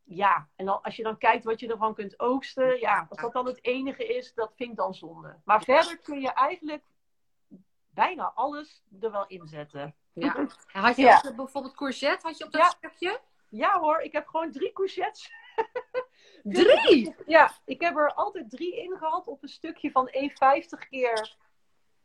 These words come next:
Speaker 1: ja, zestig, zeventig, dus officieel veel te dicht op elkaar. Ehm, maar dat lukt gewoon.
Speaker 2: Ja.
Speaker 1: Dus,
Speaker 2: Nou,
Speaker 1: ja.
Speaker 2: laten we het daar meteen even over hebben. Want jij zei al van, "Ik hou van proppen."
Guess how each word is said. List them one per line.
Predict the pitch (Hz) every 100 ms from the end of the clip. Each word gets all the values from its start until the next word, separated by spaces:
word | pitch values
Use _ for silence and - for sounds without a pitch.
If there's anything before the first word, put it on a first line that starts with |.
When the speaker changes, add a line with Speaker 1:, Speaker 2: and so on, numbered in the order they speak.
| _ _ _
Speaker 1:
ja, | 160 165 - _ _
zestig, | - 285 359 - -
zeventig, | 269 302 311 294
dus | 269 - -
officieel | 285 277 - 320 320
veel | - 294
te | 320 214
dicht | 240 -
op | 220
elkaar. | - 214 220 277 427 _ _ _ _ _ _ _ _
Ehm, | - 233 226 226 220 220 220 - _ -
maar | 233
dat | 151
lukt | 160 175 -
gewoon. | 196 185 185 - _
Speaker 2:
Ja. | 175 175
Speaker 1:
Dus, | 190 185 - - _
Speaker 2:
Nou, | 240 254
Speaker 1:
ja. | 214
Speaker 2:
laten | -
we | 320
het |
daar | 349 330
meteen | 330 359 311
even | 302 294
over | 226
hebben. | 170 190
Want | 214
jij | 277
zei | 269 294
al | 269
van, | 269 254
"Ik | 226
hou | 240 240
van | 208 196
proppen." | 269 349 - 415